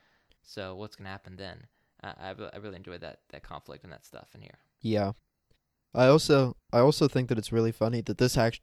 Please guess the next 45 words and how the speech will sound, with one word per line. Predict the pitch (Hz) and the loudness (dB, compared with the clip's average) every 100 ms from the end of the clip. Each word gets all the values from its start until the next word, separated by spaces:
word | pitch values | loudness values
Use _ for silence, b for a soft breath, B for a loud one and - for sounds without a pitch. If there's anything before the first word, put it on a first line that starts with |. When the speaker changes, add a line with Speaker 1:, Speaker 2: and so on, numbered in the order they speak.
| - | -2
Speaker 2:
this | 127 | -2
time | - 139 | 2 2
they | 123 | 4
actually | 104 120 - 123 | 4 2 -2 -2
died | 104 104 107 | 2 2 0
in | 98 | -2
their | 95 101 | 0 2
world, | 104 107 107 - | 2 2 0 -4
but | 107 | -2
they | 113 | 0
were | 104 | 0
alive | 98 107 101 | -2 -4 -4
in | 95 | -8
Narnia. | 92 95 92 107 - _ _ _ _ | -8 -8 -8 -10 -14 _ _ _ _
So | - 107 104 - _ _ _ | -6 -6 -6 -14 _ _ _
Speaker 1:
Yeah, | 143 117 | -14 2
Speaker 2:
I | 139 | 4
think | 139 156 | 6 8
they | 143 | 10
Speaker 1:
that's | 139 | 10
Speaker 2:
would | 127 | 8
have | 127 | 4
Speaker 1:
fine. | |
Speaker 2:
survived. | 127 104 92 107 - - | 2 2 2 2 0 -4
<laughs> | - B B B B B _ - B B B - - - 160 - _ 139 | -4 B B B B B _ 0 B B B -4 -20 -18 -18 -18 _ -12
Speaker 1:
Yeah, | 101 - 123 | -12 -12 -12
I | |
mean, | 127 127 | -8 -8
I | 127 | -8
think | 127 | -8
it's | 117 | -10
an | 117 | -10
unanswered | 110 107 104 | -10 -12 -12
question, | 107 98 - 95 | -12 -14 -16 -16
but | 98 | -14
I | |
agree. | 98 101 98 92 | -14 -14 -16 -16
Like, | 98 | -16
we | 104 | -16
would've, | 101 98 | -16 -14
they | 120 | -12
would | 117 | -10
probably | 104 98 | -10 -12
would | 95 | -14
just | 98 - | -20 -20